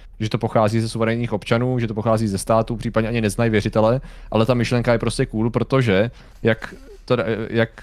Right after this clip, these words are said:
už jsme řešili milionkrát, řada těch věcí má jako zá-, jako základ antisystém. Takže cokoliv, pokud ty nesnášíš z nějakého důvodu stát, z mnoha různých důvodů, nebo prostě tě sere ten systém, že jo, tak si šáhneš po jakýmkoliv důvodu, který ti jako krásně, že jo,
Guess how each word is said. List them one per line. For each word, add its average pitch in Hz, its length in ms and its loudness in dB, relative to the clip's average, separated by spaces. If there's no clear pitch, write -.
už 127 120 -8
jsme 123 140 0
řešili 120 220 2
milionkrát, 104 800 2
řada 123 360 2
těch 131 160 2
věcí 123 320 0
má 117 160 4
jako 123 320 2
zá-, 113 300 2
jako 117 160 -4
základ 113 360 0
antisystém. 107 560 -4
Takže - 180 -6
cokoliv, 147 440 0
pokud 123 220 -2
ty 131 100 -2
nesnášíš 127 480 -2
z 113 40 -4
nějakého 123 300 -2
důvodu 123 260 -2
stát, 92 440 0
z 101 100 -8
mnoha 160 380 2
různých 120 360 -2
důvodů, 101 380 -2
nebo 117 200 -2
prostě 113 420 0
tě 110 120 -2
sere 120 200 0
ten 127 140 -2
systém, 95 440 -2
že 95 100 -2
jo, 95 200 0
tak 113 140 -2
si 127 140 0
šáhneš 139 380 2
po - 80 -2
jakýmkoliv 127 360 0
důvodu, 117 260 -2
který 113 180 0
ti 120 120 -2
jako 113 140 0
krásně, 110 420 0
že 107 100 -2
jo, 107 160 0